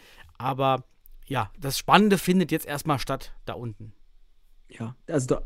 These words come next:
Speaker 2: da, genau, das ist die Spannung der Liga. So, und, äh, ich, ich, wenn ich eine Einschätzung geben müsste, was auch wirklich schwierig, aber wenn ich mir den Rest,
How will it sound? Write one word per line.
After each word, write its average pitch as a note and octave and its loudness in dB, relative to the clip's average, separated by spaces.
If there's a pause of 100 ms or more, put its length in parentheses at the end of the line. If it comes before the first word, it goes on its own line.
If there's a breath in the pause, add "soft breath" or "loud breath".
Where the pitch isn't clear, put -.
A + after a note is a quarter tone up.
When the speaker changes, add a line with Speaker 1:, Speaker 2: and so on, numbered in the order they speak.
Speaker 2:
da, C3 -2
genau, B2 4
das C#3 2
ist D3 -4
die D3 -2
Spannung B2 2
der A2+ 2
Liga. A2 -2 (100)
So, - -10
und, B2+ -2
äh, A#2+ -6 (760 soft breath)
ich, - -12
ich, - -4 (380)
wenn D3+ 6
ich F#3 10
eine E3+ 8
Einschätzung D3+ 2
geben D3+ 2
müsste, E3+ 0 (580)
was D3 -10
auch C#3 -6
wirklich D3 -2
schwierig, D3 0
aber C3 2
wenn E3+ 4
ich E3 -2
mir D#3+ 4
den C#3+ 2
Rest, C#3 -2